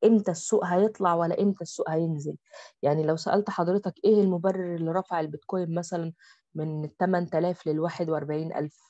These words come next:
مش هتلاقي سبب. إيه اللي حصل؟ هل في حدث معين حصل رفعه؟ طيب إيه اللي نزله من الواحد وأربعين ألف للتلاتين ألف؟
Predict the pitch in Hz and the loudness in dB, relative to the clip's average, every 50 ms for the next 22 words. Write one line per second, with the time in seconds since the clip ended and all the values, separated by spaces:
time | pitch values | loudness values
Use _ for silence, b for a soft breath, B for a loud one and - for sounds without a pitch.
0 | _ _ - - 156 165 - - 170 165 - 185 196 - 208 202 - 208 185 160 | _ _ -14 -12 -10 -10 -8 -8 -8 -6 -2 0 0 2 0 0 0 0 0 -2
1 | 147 151 - 180 185 190 175 - - 165 160 - 156 151 - _ _ _ _ _ | -2 -2 0 2 2 2 2 0 -2 -6 -6 -6 -8 -10 -10 _ _ _ _ _
2 | - 165 180 170 - 185 - - 180 170 170 170 - - 156 147 147 165 175 175 | -2 -2 -2 -2 -4 -4 -2 -2 0 0 -2 -4 -4 -4 -2 0 0 0 0 0
3 | 165 160 - - 190 - - 175 180 202 208 208 220 220 220 220 _ _ _ _ | -2 -2 -2 -4 -4 -4 -4 -4 -2 -2 -2 0 0 -2 -2 -2 _ _ _ _
4 | _ _ _ - 165 160 160 160 151 151 b b b b b b - - 220 214 | _ _ _ -2 0 0 2 0 -2 -6 b b b b b b 4 6 8 8
5 | 208 208 208 202 196 180 170 185 220 220 208 202 202 202 202 208 - 208 196 196 | 8 6 6 4 2 2 4 4 4 6 6 4 4 4 2 2 2 0 0 0
6 | 190 185 185 190 202 196 - 196 202 - 202 190 175 - - 175 165 165 - 196 | 0 0 0 0 0 0 0 -2 -2 -2 -4 -6 -4 -2 0 0 0 2 2 0
7 | 185 180 165 175 170 - - _ _ | 2 2 2 0 0 -2 -8 _ _